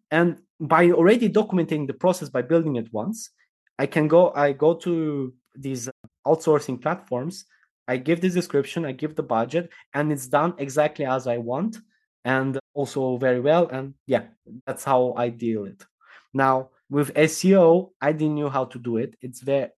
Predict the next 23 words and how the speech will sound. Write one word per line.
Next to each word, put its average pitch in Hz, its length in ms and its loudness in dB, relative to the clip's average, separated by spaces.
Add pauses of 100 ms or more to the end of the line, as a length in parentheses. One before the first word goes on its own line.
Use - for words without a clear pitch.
(340)
it's 127 100 -14
very 147 340 0
hard 127 460 -2
to 127 100 -10
learn, 113 400 -4 (320)
and 117 180 -6
I 123 40 -4
still 147 280 0
don't 127 220 0
know 117 380 -2 (120)
shit - 340 -2
about 98 300 -2
it, 139 160 -8 (520)
you 117 100 -6
could 113 180 -6
say, 113 340 -6 (140)
compared 123 340 2
to 123 60 0
an 117 80 -2
S 117 220 -4
E 127 60 4
O 127 100 6
expert. 104 520 -4